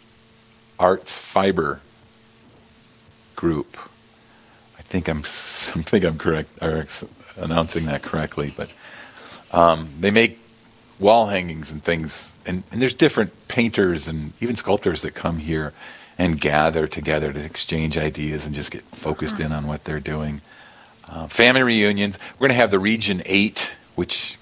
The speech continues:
kind of encompasses a lot of our listening area. These Region eight, um,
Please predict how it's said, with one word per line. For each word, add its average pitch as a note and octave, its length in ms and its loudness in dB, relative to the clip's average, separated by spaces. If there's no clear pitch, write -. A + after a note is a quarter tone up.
kind B3 320 0
of E3 100 6
encompasses F2 580 2
a D2 60 0
lot D#2+ 320 0
of D#2 120 0
our D2 140 -4
listening D#2 460 -2
area. C#2+ 400 -8
These E2 200 0
Region F#2 560 4
eight, E2+ 420 4
um, C#2+ 480 -6